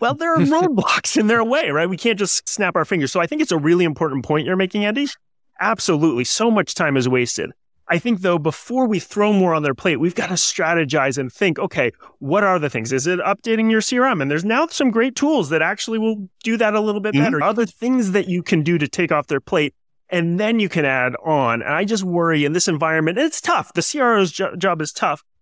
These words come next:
Speaker 1: They, they've got pressure. There's financing pressure that, right now, and they're being asked to do less with more. And so I don't fault them, but we can't just say,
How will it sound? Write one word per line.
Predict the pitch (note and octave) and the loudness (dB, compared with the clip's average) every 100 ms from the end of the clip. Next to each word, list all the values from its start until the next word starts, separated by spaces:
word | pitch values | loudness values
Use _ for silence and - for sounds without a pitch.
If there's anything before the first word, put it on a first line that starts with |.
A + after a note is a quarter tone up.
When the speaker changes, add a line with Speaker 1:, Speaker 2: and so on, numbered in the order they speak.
| - | -8
Speaker 1:
They, | D#3 | -6
they've | E3 F#3 | 0 0
got | F#3 - | -2 -4
pressure. | - G#3+ - G#3 F#3+ A2+ | -2 -2 0 0 0 -2
There's | A2+ | -6
financing | - G#3+ G#3+ G3 F#3 | -2 0 0 0 0
pressure | F#3 F3 F3+ | 0 0 0
that, | D#3 E3 | 0 -2
right | D3+ C#3+ D3 C#3+ D3+ D3 | -4 -4 -2 0 0 0
now, | D#3 D3 C#3+ - _ | 0 0 -2 -6 _
and | D#3 C#3+ | -2 0
they're | D3 | 2
being | D3 D#3 | 0 0
asked | F3 - | 0 -2
to | |
do | D3+ D3 | 0 2
less | C#3 B2 | 2 0
with | - B2 | -2 -4
more. | A#2+ G#2 | -2 -2
And | C3+ | 0
so | D3 G3 | 0 2
I | |
don't | A3 G#3+ | 0 -2
fault | - F3+ E3+ | -2 0 0
them, | E3+ D#3+ F3 - | 0 0 -2 0
but | F3+ C3+ | 0 0
we | E3+ | -2
can't | D3 - C4 B3 - | -4 -4 -2 0 -2
just | C#3 F3+ E3 - | -2 -2 0 -2
say, | - D#3 C#3 | 0 2 2